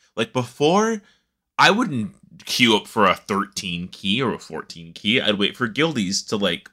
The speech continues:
pug with me or to, like, group with me. And now I feel like the bar that Blizzard has set, like, a fifteen key gets you, uh, uh, Keystone Master gets you how much for this upgrade? Two twenty? Two twenty-three?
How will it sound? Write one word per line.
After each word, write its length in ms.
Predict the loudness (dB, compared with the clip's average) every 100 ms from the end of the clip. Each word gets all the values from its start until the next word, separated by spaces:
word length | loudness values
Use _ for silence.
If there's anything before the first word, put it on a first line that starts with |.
| _
pug 240 | -2 0
with 220 | -2 -4
me 260 | -8 -14 -14 _ _ -2
or 120 | 0
to, 80 | 0
like, 180 | -4 -6 _ _
group 300 | 2 2 0
with 120 | -8
me. 320 | -8 -10 -12 _ _ -6
And 140 | 2
now 160 | 4 6
I 80 | 4
feel 160 | 0
like 340 | 2 2 0 -12 _ _ -6
the 80 |
bar 260 | 2 6 8
that 120 | 6
Blizzard 220 | 4 -2
has 120 | -4 -4
set, 540 | 0 2 2 0 -10 _ _ _ -2
like, 220 | -2 -2 _ _
a 100 | -2 0
fifteen 580 | 0 0 -2 -2 -2
key 280 | -4 -4 -2
gets 300 | 0 0 -2
you, 80 | -6 -4
uh, 80 | -4 -4
uh, 80 | -10 -14 _ _ _ _ _
Keystone 340 | -6 0 2 4
Master 300 | 2 0 -4
gets 160 | -6
you 80 | -2
how 120 | 0
much 360 | 0 -2 -6 -16 _
for 240 | _ -6
this 120 | -4
upgrade? 440 | -6 -2 -2 -2 -6 _ _
Two 600 | -6 -2 -2 -2 -2 -2 -4
twenty? 600 | -4 -2 0 -2 -6 _ _ _
Two 120 | -12
twenty-three? 600 | -8 -8 -6 -2 -2 -4